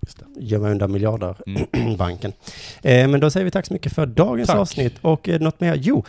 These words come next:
Speaker 2: innan vi slutar så måste ni komma ihåg att köpa biljetter till vår föreställning.
Speaker 1: Just det, den sjuttonde mars.
Speaker 2: Sjuttonde mars.
Speaker 1: Kan man göra det nu?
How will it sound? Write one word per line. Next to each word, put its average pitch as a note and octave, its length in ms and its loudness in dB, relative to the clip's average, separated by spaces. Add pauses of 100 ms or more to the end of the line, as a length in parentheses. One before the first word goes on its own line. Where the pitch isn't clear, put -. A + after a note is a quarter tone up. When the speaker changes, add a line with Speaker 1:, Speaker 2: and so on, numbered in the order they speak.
(200)
Speaker 2:
innan E3+ 260 4
vi D#3+ 120 2
slutar D3+ 260 2
så C3+ 280 2
måste D3+ 340 -2
ni C3+ 80 0
komma C#3+ 200 0
ihåg A#2 280 4
att A2+ 80 0
köpa A2 520 0
biljetter A#2 380 0
till G#2+ 200 -4
vår G#2 160 -2
föreställning. C#3+ 460 0 (420)
Speaker 1:
Just D3+ 240 0
det, D#2+ 200 -4
den G#2+ 120 -4
sjuttonde A2 320 -4
mars. A2 320 -6
Speaker 2:
Sjuttonde - 480 2
mars. A2+ 340 0
Speaker 1:
Kan B2+ 80 2
man C3 100 0
göra C3 160 4
det C#3 120 0
nu? E2 200 -8